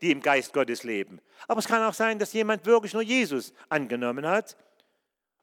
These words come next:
und noch Gottes Geist braucht. Deshalb lasst diese Entscheidung nicht irgendwo Sankt Nimmerleinstag sein, sondern "Gott, ich will dich ganz.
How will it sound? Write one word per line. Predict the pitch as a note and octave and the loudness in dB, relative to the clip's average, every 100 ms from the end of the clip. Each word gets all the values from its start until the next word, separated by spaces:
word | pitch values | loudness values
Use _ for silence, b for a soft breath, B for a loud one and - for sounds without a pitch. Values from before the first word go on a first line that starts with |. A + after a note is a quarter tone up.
| _ | _
und | - E3+ | 0 2
noch | E3+ - | 0 0
Gottes | - D#3+ D#3 | 0 0 0
Geist | - C#3+ A2 - | 0 -2 -2 -8
braucht. | G#2 F#2 - _ _ _ B B B | -6 -6 -10 _ _ _ B B B
Deshalb | E3+ E3+ F#3 - _ b b b _ _ _ _ _ _ _ _ _ _ _ _ _ | 0 2 2 0 _ b b b _ _ _ _ _ _ _ _ _ _ _ _ _
lasst | - D3+ - | -4 -4 -6
diese | D#3+ D3 D3+ C3+ - _ _ _ - | -8 -4 -4 -4 -10 _ _ _ -10
Entscheidung | C3 B2+ D#3+ E3 C3+ G2 E2+ _ b b | -8 -4 0 0 -2 -8 -14 _ b b
nicht | D#3 G3 - | -6 -4 2
irgendwo | E3+ D#3+ D3 C3 C#3 C3+ - b b | 2 2 0 0 2 0 -2 b b
Sankt | - D3 C3 | -4 -2 -2
Nimmerleinstag | D3 D#3+ A#2 G2+ F#2+ - A#2+ G2+ F#2 | -4 -2 -2 -2 -6 -10 -8 -8 -8
sein, | - F#2+ F#2 E2+ b | -8 -8 -10 -16 b
sondern | - B2 A2+ _ b _ | -14 -12 -12 _ b _
"Gott, | D3 C#3 | -2 -2
ich | A2 - | -6 -8
will | A2 | -8
dich | - G#2+ | -10 -10
ganz. | - A2+ F2+ - - - | -6 -8 -10 -20 -20 -20